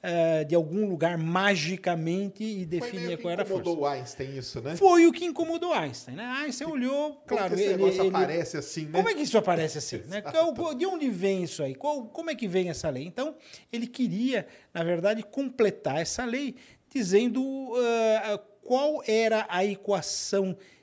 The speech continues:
Speaker 1: que nos fornecia a força gravitacional que era dado de,
Speaker 2: De
Speaker 1: de,
Speaker 2: algum
Speaker 1: de,
Speaker 2: jeito,
Speaker 1: de algum
Speaker 2: né?
Speaker 1: jeito, magicamente, mas que fosse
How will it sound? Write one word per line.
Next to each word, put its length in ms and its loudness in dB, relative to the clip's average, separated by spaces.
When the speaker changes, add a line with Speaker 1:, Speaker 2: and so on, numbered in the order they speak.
Speaker 1:
que 640 -2
nos 440 -2
fornecia 1400 0
a 640 0
força 560 0
gravitacional 1120 -4
que 360 -6
era 260 4
dado 680 -2
de, 260 -6
Speaker 2:
De 60 -2
Speaker 1:
de, 60 -2
Speaker 2:
algum 280 -2
Speaker 1:
de, 80 -6
Speaker 2:
jeito, 220 0
Speaker 1:
de 60 2
algum 220 4
Speaker 2:
né? 60 2
Speaker 1:
jeito, 300 0
magicamente, 1000 2
mas 180 4
que 120 -8
fosse 500 -2